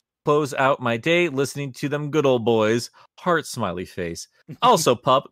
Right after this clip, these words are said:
Speaker 1: "Great reviewer slam video on point." So
Speaker 2: Why,
Speaker 1: you definitely
Speaker 2: thank you,
Speaker 1: did
Speaker 2: Way
Speaker 1: speak to
Speaker 2: Past
Speaker 1: some
Speaker 2: Cool
Speaker 1: people
Speaker 2: Kid.
Speaker 1: there.
Speaker 2: Oh,
Speaker 1: Like,
Speaker 2: I,
Speaker 1: and
Speaker 2: I'm glad. I'm glad.
Speaker 1: Uh, yeah, I mean, there's, there's something to be said, even if I am playing devil's advocate for,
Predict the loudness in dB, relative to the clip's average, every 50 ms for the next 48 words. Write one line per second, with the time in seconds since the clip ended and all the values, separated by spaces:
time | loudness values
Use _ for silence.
0 | -10 -6 -2 2 4 4 4 2 2 2 0 0 0 0 -2 -2 0 2 4 4
1 | 4 2 0 -2 0 2 2 2 2 2 2 2 2 4 4 4 4 2 2 2
2 | 2 2 4 4 2 0 -2 -6 -4 -2 0 0 0 -2 -6 -10 -16 _ _ _
3 | _ _ _ _ -4 -2 0 2 2 2 2 2 2 4 2 2 2 2 2 0
4 | 0 0 -2 0 0 0 0 0 -2 -4 -2 -4 -4 -4 -2 -4 -4 -2 -2 -4
5 | -2 0 0 0 0 -2 -6 _ _ _ _ _ _ _ _ _ _ _ _ _
6 | _ _ 4 4 6 6 4 4 2 0 0 -2 -4 -6 -10 -10 -8 -6 -6 -6
7 | -8 -10 -14 -12 -10 -10 -10 -10 -12 -14 -12 -12 -12 -12 -14 -16 _ _ _ _
8 | _ _ _ _ _ _ _ _ _ _ _ _ _ _ _ _ 2 2 2 2
9 | 0 -2 0 2 4 4 4 4 2 0 -2 0 0 2 2 2 2 0 -4 -6
10 | -10 -12 -12 -14 _ _ _ _ _ _ _ _ _ _ _ _ _ -4 -2 -2
11 | -2 -2 -4 -6 -6 -6 -6 -6 -8 -6 -4 -4 -4 -2 -2 -2 -2 -2 0 0
12 | 0 0 0 0 -2 -2 -2 0 -2 -2 -2 -2 -4 -2 -2 -2 0 -2 -4 -4
13 | -4 -4 -4 -4 -4 -4 -4 -4 -2 -4 -6 -10